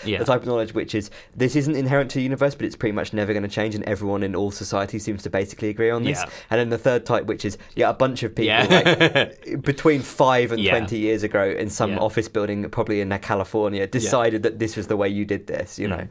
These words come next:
Speaker 2: Or in, in that case, writing a letter, you know, I
Speaker 1: Mm.
Speaker 2: mean, that probably goes back, like, a hundred and fifty years,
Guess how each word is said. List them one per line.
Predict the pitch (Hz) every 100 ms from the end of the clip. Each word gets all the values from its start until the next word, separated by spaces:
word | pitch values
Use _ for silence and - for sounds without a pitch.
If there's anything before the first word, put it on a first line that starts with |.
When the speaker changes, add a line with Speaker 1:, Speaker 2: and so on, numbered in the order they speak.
| - -
Speaker 2:
Or | 214 240
in, | 185
in | 208
that | 208 -
case, | 143 -
writing | 147 127
a | 110
letter, | 120 - 87
you | 104
know, | 92 80 -
I |
Speaker 1:
Mm. | 98
Speaker 2:
mean, |
that | 92 -
probably | 104 82
goes | - 90
back, | - 85 -
like, | - 80 - -
a |
hundred | 90 92 104 117
and | 120
fifty | 143 143
years, | 147 156 190 226 -